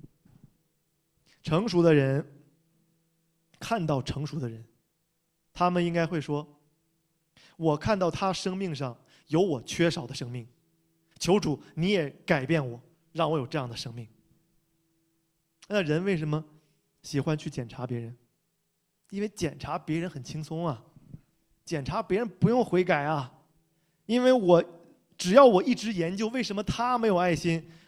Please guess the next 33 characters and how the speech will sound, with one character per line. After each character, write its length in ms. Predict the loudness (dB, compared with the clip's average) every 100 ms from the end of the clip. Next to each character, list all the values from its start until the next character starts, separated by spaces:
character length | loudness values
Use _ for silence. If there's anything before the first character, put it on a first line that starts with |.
| _
我 260 | -2 0 2
就 140 | 0
可 140 | 2 0
以 80 |
暂 280 | 0 0 0
时 420 | -2 -2 0 0 -2 -6
不 120 | -2
去 120 | 0
面 180 | 2 2
对 140 | 0 -2
自 160 | -4
己 180 | -12 -6
为 180 | -4 -4
什 140 | -4
么 100 | -6
这 140 | -2 -2
么 100 | -2
喜 180 | -6 -6
欢 140 | -4
论 120 | -2
断。 220 | -4 -6 -10 _ _ _ _ _ _ _ _ -20 -16
只 120 | -4 0
要 140 | 4
我 320 | 4 4 2 2
一 160 | -2
直 200 | -2 -6
指 180 | -2 -2
出 160 | 0 -2
他 260 | -2 -2
不 140 | -2 0
够 140 | 0
谦 260 | 2 2 2
卑， 240 | 0